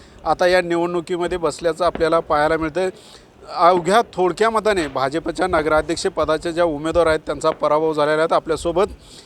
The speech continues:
या सर्व घडामोडीवर बोलण्यासाठी भाजपाचे माजी तालुका अध्यक्ष दशरथ काळे आहेत. तर साहेब, आपण आणखी कितीतरी निवडणुका बघितल्या,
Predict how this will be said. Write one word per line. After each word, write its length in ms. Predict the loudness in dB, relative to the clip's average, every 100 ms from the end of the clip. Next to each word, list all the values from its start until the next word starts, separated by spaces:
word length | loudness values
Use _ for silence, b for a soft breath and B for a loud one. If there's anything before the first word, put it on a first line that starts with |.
| B 2
या 480 | 4 6 4 0 -6
सर्व 380 | -8 -2 0 2
घडामोडीवर 600 | 2 2 0 -2 0 -2
बोलण्यासाठी 680 | -2 -2 -2 -4 -4 -2 -4
भाजपाचे 680 | -4 -6 -4 -2 -2 -2
माजी 280 | -2 -2 -2 -2
तालुका 340 | -2 0 0
अध्यक्ष 300 | 0 -2 -6
दशरथ 380 | -6 -6 -4 -6
काळे 240 | -4 -2
आहेत. 160 | -2 -2
तर 120 | -4 -4 B B
साहेब, 200 | 2 4
आपण 220 | 4 2
आणखी 400 | -2 -2 -6 -10 -12 -10
कितीतरी 420 | -8 -2 0 0
निवडणुका 760 | 0 -2 -2 -4 2 2 2
बघितल्या, 560 | 0 -4 -4 -2 0 0